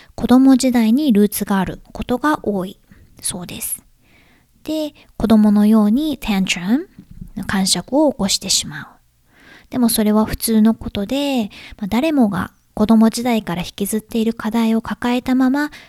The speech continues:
子育てするようになるので、子供がその傷を表層化させてしまうとあります。心理学者はこれをGhosts in the Nursery。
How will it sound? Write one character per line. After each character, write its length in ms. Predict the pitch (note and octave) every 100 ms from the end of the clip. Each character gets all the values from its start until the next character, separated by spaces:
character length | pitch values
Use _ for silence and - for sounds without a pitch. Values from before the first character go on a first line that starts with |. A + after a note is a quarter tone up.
| -
子 80 | A3+
育 260 | A3+ G#3
て 120 | - G3
す 160 | -
る 80 | G3+
よ 100 | G#3+
う 40 | G#3
に 120 | F#3+
な 160 | G#3+
る 100 | G3+
の 160 | F#3+ F#3
で、 480 | B3 C#4+ C4+ G#3 G3+ - - - -
子 140 | B3
供 260 | C4+ C4 C4+
が 220 | D4+ F#4+
そ 180 | - G#3+
の 120 | G#3+
傷 340 | A3 A3 G#3 A#3+
を 220 | D4+ - -
表 240 | G#3+ B3+
層 200 | - C#4
化 160 | C#4 B3+
さ 120 | A3+
せ 140 | A3
て 120 | G#3+ G#3
し 200 | - G#3
ま 160 | G3+
う 40 | - _ _ -
と 140 | D4+
あ 60 | B3
り 120 | F#3
ま 200 | E3 F3
す。 120 | - _ _ _ _ _ _ _ _ _ _ _ _ _ _ _
心 300 | - - D4
理 100 | D#4
学 220 | D#4+ E4 -
者 180 | A3+
は 220 | F#3+ - - -
こ 140 | A3
れ 140 | G#3+
を 300 | A3+ A3 - - - - _ _ _ _ _ _
Ghosts 580 | - G#3+ D4 - - - -
in 220 | A#3+ A3+
the 60 |
Nursery。 680 | G3+ G3+ G#3 G3+ F#3 F3 -